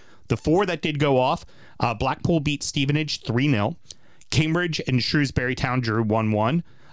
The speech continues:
Uh, the O's, Leyton Orient and, uh, Carlisle, uh, uh, beat Carlisle one nil. And Burton Albion beat Lincoln City one nil. So Pompey are still undefeated and top of the league. Hiram, do you know anything about Leyton Orient?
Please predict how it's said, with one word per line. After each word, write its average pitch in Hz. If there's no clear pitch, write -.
Uh, 117
the 117
O's, 165
Leyton 139
Orient 143
and, 117
uh, 113
Carlisle, 123
uh, 110
uh, 120
beat 131
Carlisle 104
one 110
nil. 104
And 110
Burton 175
Albion 156
beat 139
Lincoln 143
City 135
one 143
nil. 139
So -
Pompey 196
are 127
still -
undefeated 147
and 113
top -
of 139
the 127
league. 107
Hiram, 190
do 165
you 214
know 208
anything 185
about 127
Leyton 135
Orient? 139